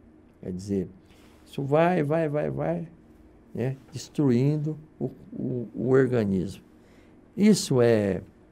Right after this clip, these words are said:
isso é um agravante na presença de Deus, sim. Né? Nós não estamos cuidando do nosso, do nosso corpo. E às vezes são coisas tão pequenas que temos que abrir mão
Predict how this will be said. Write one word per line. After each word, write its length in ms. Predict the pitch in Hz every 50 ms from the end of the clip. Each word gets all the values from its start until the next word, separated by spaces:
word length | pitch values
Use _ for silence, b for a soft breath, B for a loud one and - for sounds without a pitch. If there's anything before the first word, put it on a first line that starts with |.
| - - - - _ _ _ _ - - - _ _ _ _ -
isso 260 | - 160 156 - -
é 60 | 180 156
um 140 | 147 143
agravante 800 | 147 143 127 120 110 107 101 95 101 110 139 151 151 139 147 -
na 120 | 107 101 98
presença 520 | - - 95 95 92 104 95 95 - -
de 120 | 82 92 98
Deus, 380 | 95 101 101 110 135 143 -
sim. 240 | - - 196 202 226 - - - - - _ _ _ _ _ _ _ _ _ _ _ _ - - - -
Né? 240 | - 92 117 151 160 165
Nós 180 | 160 104 104 107
não 80 | 123
estamos 320 | 135 135 - 147 160 156 139
cuidando 640 | - - 180 190 139 110 113 139 165 175 160 127 113
do 140 | 113 110
nosso, 500 | 107 110 107 104 104 - - - 80 92 95 b b b b b b b b b
do 100 | - 101
nosso 380 | 104 107 107 107 - - 104
corpo. 580 | - - - - 123 110 107 101 95 - - - - - - - - - b b b b b b b b b b
E 60 | -
às 140 | 285 311 277
vezes 240 | 277 320 330 302 277
são 200 | - - 285 247
coisas 400 | - - 240 247 233 226 196 -
tão 260 | - - 220 240 254
pequenas 800 | 240 - 226 - - - - - 156 175 196 202 180 143 131 -
que 80 | - -
temos 340 | - 160 160 165 160 143 -
que 120 | - 151
abrir 260 | 147 143 135 139 135
mão 460 | 113 98 98 110 135 160 151 120 101